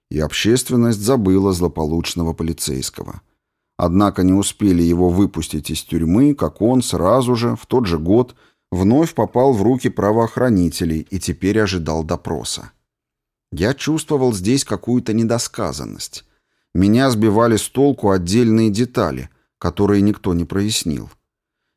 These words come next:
Не в силах сдержать любопытство, я взялся за дело сам. Строго говоря, правил я не нарушил, однако поступил весьма нестандартно. Раз-другой такой произвол мог сойти мне с рук,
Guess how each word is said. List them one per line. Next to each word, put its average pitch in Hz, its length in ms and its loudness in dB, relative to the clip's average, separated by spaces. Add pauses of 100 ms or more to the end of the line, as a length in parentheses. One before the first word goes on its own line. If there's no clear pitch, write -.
Не 104 160 4
в 120 60 -2
силах 160 400 2
сдержать 120 500 0
любопытство, 120 720 0
я 110 180 2
взялся 110 480 -2
за 101 140 0
дело 95 320 0
сам. 76 440 -6 (600)
Строго 92 420 0
говоря, 92 400 2
правил 120 460 0
я 104 160 0
не 127 120 2
нарушил, 104 640 -2 (380)
однако 92 400 0
поступил 117 640 -2
весьма 87 420 -2
нестандартно. 87 920 -4 (460)
Раз-другой 95 880 2
такой 98 380 0
произвол 95 640 2
мог 101 280 2
сойти 98 420 -2
мне 107 220 2
с - 140 -6
рук, 123 340 -2